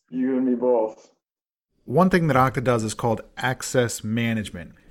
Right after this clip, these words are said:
Speaker 2: Think about streaming. When you watch shows on Netflix or Amazon Prime or Disney Plus, there are a lot of companies that are competing to be the portal that you go through to access those services.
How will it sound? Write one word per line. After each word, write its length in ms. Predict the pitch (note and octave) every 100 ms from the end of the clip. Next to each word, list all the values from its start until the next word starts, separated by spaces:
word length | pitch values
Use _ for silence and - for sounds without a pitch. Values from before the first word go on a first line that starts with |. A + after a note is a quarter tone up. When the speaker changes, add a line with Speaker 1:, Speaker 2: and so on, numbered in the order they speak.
| - -
Speaker 2:
Think 140 | G3+
about 180 | G#3 E3+
streaming. 520 | - D3 C3+ G#2+ F2
When 120 | G2 A#2
you 60 |
watch 200 | B2 A#2+
shows 380 | - B2+ A#2 A2
on 180 | F#2 F2
Netflix 600 | A#2+ B2 - A#2+ C#3+ -
or 80 | F2
Amazon 480 | A2+ A2 A2 G#2+
Prime 460 | G#2 - A2 A2 E2+
or 40 |
Disney 360 | F2 G#2 G2+ G2+
Plus, 360 | - G#2+ G#2 - - - -
there 120 | A#2
are 40 | A#2
a 40 |
lot 200 | C3 F#3
of 80 | F3+
companies 360 | D3+ B2+ B2+
that 80 | G#2+
are 60 | G2+
competing 680 | G#2+ G#2 - C#3 B2+ G#2+ G2
to 80 | F#2+
be 120 | A2+
the 120 | F#2
portal 760 | - - - D#3+ C3 G2+ F#2 - -
that 100 | A2
you 160 | A2+
go 240 | G#2+ A2 G#2+
through 400 | - G#2+ G#2 G#2
to 320 | - - -
access 600 | G#2+ G#2+ - A#2 G#2 -
those 360 | - A2 G#2+ G2+
services. 680 | - A#2+ G2 F2+ - -